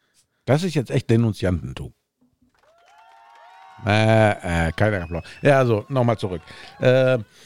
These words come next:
was überhaupt nichts mit Autos zu tun hat, ne? Ich fahre ja demnächst wieder in meine zweite, in zwei, mein zweites Basement. Und ich hab mir gedacht, wenn ich auf dem Rückweg, dann bringe ich uns, äh, diesen geilen Fisch mit aus Schweden. Und den können wir dann bei Twitch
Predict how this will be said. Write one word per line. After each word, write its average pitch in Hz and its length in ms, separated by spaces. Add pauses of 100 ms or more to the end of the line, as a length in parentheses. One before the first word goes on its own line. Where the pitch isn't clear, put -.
(180)
was 120 200
überhaupt 139 300
nichts 113 140
mit 120 120
Autos 113 300
zu 101 100
tun 101 220
hat, 92 100
ne? 117 120
Ich 110 80
fahre 113 160
ja 113 80
demnächst 113 340
wieder 101 400
in 101 160
meine 92 640
zweite, 90 880
in 82 100
zwei, 92 240
mein 90 180
zweites 101 360
Basement. 117 520
Und - 360
ich - 80
hab 120 60
mir 123 100
gedacht, 117 240
wenn 113 80
ich 110 100
auf 104 120
dem 113 100
Rückweg, 113 460 (300)
dann 101 160
bringe 127 240
ich 110 140
uns, 113 320
äh, 95 420
diesen 95 360
geilen 123 260
Fisch - 280
mit 87 120
aus - 120
Schweden. 85 360
Und 80 80
den 120 140
können 123 140
wir 120 60
dann 107 140
bei 95 100
Twitch - 360